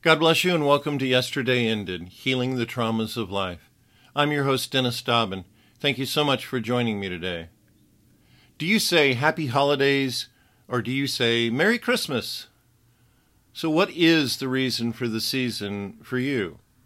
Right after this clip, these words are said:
Is Jesus the reason for the season? Some people complain about the observance of Christmas, saying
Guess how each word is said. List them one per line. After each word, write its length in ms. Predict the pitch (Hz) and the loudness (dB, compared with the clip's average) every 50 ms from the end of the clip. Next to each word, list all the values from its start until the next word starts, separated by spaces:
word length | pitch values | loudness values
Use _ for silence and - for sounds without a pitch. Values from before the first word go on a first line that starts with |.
| _ _ _ _ _ _ _ - | _ _ _ _ _ _ _ 0
Is 400 | 123 127 127 131 139 143 139 - | 2 4 6 4 4 2 -2 -8
Jesus 560 | - - 135 139 143 127 120 135 135 - - | -6 -4 -4 -2 -2 -2 -4 -6 -8 -8 -8
the 140 | - 139 135 | -6 -2 -2
reason 280 | 135 135 120 123 131 | -2 -2 -2 -4 -8
for 140 | 123 - 139 | -6 -6 -6
the 120 | 131 131 123 | -4 -4 -4
season? 520 | - 147 147 147 135 127 156 160 165 165 _ _ _ _ _ _ _ _ _ _ _ _ _ _ _ - | -2 -2 -2 -2 0 0 -2 -4 -4 -6 _ _ _ _ _ _ _ _ _ _ _ _ _ _ _ -4
Some 240 | - 214 226 220 | 2 4 4 6
people 260 | 220 226 220 175 170 151 | 6 2 0 0 -4 -2
complain 480 | - 160 160 139 - 156 160 156 147 | 0 -2 -2 0 2 4 4 4 4
about 320 | 135 120 120 120 117 117 - | 4 6 6 6 4 4 2
the 160 | 120 113 113 | 0 0 0
observance 800 | 110 104 95 92 113 131 135 131 113 117 117 110 110 - - - | 0 -2 -6 -4 -2 0 0 0 0 0 0 0 -2 -4 -4 -4
of 220 | 117 101 87 - | -4 -4 -4 -6
Christmas, 480 | - 151 151 131 - - 127 117 110 - | -2 -2 -2 -2 -2 -2 -2 -2 -2 -2
saying 500 | - - 131 123 123 120 120 117 113 | -2 -2 0 0 2 2 0 -2 -4